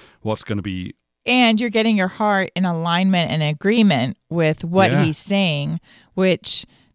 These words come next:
Speaker 2: then starts to silent the what, you know, the what ifs,
Speaker 1: Yeah.
Speaker 2: those things, yeah.
Speaker 1: But it's also that phrase, like, expression reinforces impression.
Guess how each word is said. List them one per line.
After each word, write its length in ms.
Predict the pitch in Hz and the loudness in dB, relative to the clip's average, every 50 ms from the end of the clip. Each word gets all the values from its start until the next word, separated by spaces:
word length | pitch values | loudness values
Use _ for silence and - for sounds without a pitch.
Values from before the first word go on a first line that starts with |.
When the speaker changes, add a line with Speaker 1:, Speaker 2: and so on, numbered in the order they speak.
| - 175 | -2 0
Speaker 2:
then 280 | 196 196 196 190 190 | 2 4 4 4 2
starts 420 | - - - - 196 160 147 - - | 0 -2 -2 0 2 2 2 0 -4
to 100 | - 175 | -6 -6
silent 640 | 170 185 185 165 165 165 165 160 143 - - - | -4 -2 0 0 0 0 0 -2 -4 -6 -6 -4
the 140 | 160 151 143 | -2 -2 0
what, 260 | 139 143 135 131 - - _ | 0 -2 -2 -2 -4 -8 _
you 260 | - 160 156 151 151 | -10 -8 -6 -6 -6
know, 120 | 147 139 | -4 -4
the 100 | 147 147 | -2 -2
what 220 | 151 165 156 147 135 | 0 2 2 2 2
ifs, 260 | 123 143 - - - | 0 -2 -4 -4 -4
Speaker 1:
Yeah. 160 | 254 311 330 | -2 -2 0
Speaker 2:
those 240 | - - 147 139 - | 0 0 -2 -4 -8
things, 340 | - 87 76 - - - - | -12 -12 -12 -10 -10 -10 -10
yeah. 120 | - - - _ | -10 -12 -12 _
Speaker 1:
But 260 | - 175 180 185 180 | -2 0 2 4 4
it's 160 | 175 - - | 2 2 -2
also 360 | 208 170 170 175 185 - 196 185 | -4 0 0 0 0 0 -2 -2
that 180 | 180 160 151 - | -2 -2 -2 -6
phrase, 360 | - - 147 139 139 123 135 | -6 -2 0 0 0 0 0
like, 160 | 127 127 - | -2 -4 -4
expression 680 | - 139 139 131 - - - 135 127 120 - 135 123 113 | -6 -8 -6 -8 -8 -6 -2 -2 -2 -2 -2 -4 -2 -2
reinforces 640 | 117 120 120 117 113 - 127 117 107 - 110 92 110 | 0 0 0 0 -2 -2 -4 -4 -4 -4 -6 -6 -4
impression. 680 | 113 117 110 - 127 123 131 127 - 180 175 175 | -4 -4 -2 -2 -2 -2 -2 -2 -4 -4 -6 -6